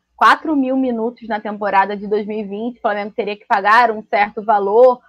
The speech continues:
é, adquirir uma porcentagem maior do jogador, mas o Arrascaeta não entrou em campo os quatro mil minutos em dois mil e vinte. Ficou faltando cento e oitenta, eu acho, algo em torno disso. Pouco mais,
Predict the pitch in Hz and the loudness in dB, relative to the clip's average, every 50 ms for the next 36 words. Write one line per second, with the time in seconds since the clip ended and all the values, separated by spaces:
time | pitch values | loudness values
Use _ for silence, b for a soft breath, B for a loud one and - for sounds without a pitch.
0 | b b b b b 185 202 202 196 196 208 233 233 - 262 233 226 240 240 240 | b b b b b -2 0 2 0 0 -2 -4 -6 -4 -4 -4 -2 -2 -2 -2
1 | 240 254 254 254 - 220 240 247 226 240 240 254 233 233 240 247 220 208 220 240 | -2 -4 -6 -6 -8 -6 -2 0 0 0 0 -2 -2 -2 -2 0 0 0 0 -2
2 | 220 220 226 269 262 294 294 247 262 262 302 302 - 277 277 277 269 277 302 294 | -4 -4 -4 -2 -2 0 2 4 4 4 4 2 -2 -2 0 0 0 0 -2 0
3 | 277 285 277 285 277 - - 262 262 269 277 262 254 277 302 302 277 302 269 254 | 2 2 2 2 2 0 0 0 2 2 0 0 0 -2 -2 -2 0 4 6 6
4 | 269 277 269 247 254 - 226 196 190 190 - - 185 175 - _ _ _ _ _ | 6 6 4 -2 -4 -2 -2 -2 -2 -4 -8 -12 -18 -18 -18 _ _ _ _ _
5 | - 220 202 - - 226 202 196 - 226 220 220 214 220 220 208 208 202 202 - | -14 -12 -10 -2 0 2 2 2 0 -6 -6 -6 -6 -6 -6 -6 -8 -8 -10 -10
6 | - 208 190 196 196 185 202 202 190 185 190 180 185 _ _ 220 - - 226 233 | -10 -8 -8 -8 -8 -8 -10 -12 -12 -12 -14 -16 -16 _ _ -8 -6 -4 -2 0
7 | 247 220 226 - 240 226 240 247 247 240 233 214 196 202 - _ - 226 226 254 | 0 0 2 2 2 2 2 0 -4 -4 -4 -6 -6 -8 -8 _ -2 -2 -2 0
8 | 254 277 240 233 - 226 214 233 247 226 208 202 202 185 190 202 190 185 185 - | 0 0 0 0 -2 -6 -6 -6 -6 -6 -6 -6 -4 0 2 2 2 0 0 -2
9 | 185 180 196 220 220 233 233 247 233 240 240 240 220 196 208 185 - _ 185 - | -2 -2 -2 -2 -4 -6 -6 -4 -4 -4 -4 -4 -6 -6 -8 -10 -12 _ -20 -20
10 | _ _ _ _ _ _ _ _ _ _ _ - 233 233 240 262 247 240 220 214 | _ _ _ _ _ _ _ _ _ _ _ -2 -2 -2 -2 -4 -4 -4 -4 -4
11 | 220 220 226 208 | -4 -4 -6 -8